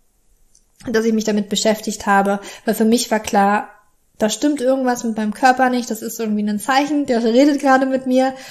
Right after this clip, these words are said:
und ich muss jetzt rausfinden, was er mir sagt und ich krieg das auf natürliche Weise hin. Und deswegen habe ich mich natürlich sehr, sehr, sehr informiert und weiß natürlich heute viel mehr als damals.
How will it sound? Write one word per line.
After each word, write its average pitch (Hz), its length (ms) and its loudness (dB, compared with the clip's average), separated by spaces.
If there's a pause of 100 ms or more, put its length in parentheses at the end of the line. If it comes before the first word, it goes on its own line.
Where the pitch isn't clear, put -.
(140)
und 208 140 -4
ich 285 240 0
muss 233 160 -2
jetzt 214 160 -6
rausfinden, 226 640 0
was 247 160 4
er 233 100 4
mir 202 200 -2
sagt 233 340 4
und 226 100 -10
ich 208 140 -12
krieg 285 280 -2
das 285 240 2 (180)
auf 220 100 -2
natürliche 277 640 2 (140)
Weise 208 380 0 (120)
hin. 214 340 0 (400)
Und 220 80 -6
deswegen 226 360 -2
habe 226 100 -4
ich 220 80 -8
mich 214 140 -4
natürlich 214 480 -6 (100)
sehr, 220 260 0
sehr, 214 140 0
sehr 208 140 -4
informiert 220 600 -2 (360)
und 208 180 4
weiß 208 220 4
natürlich 208 420 -2
heute 226 460 2
viel 214 180 0
mehr 196 260 2
als - 200 -8
damals. 208 540 -6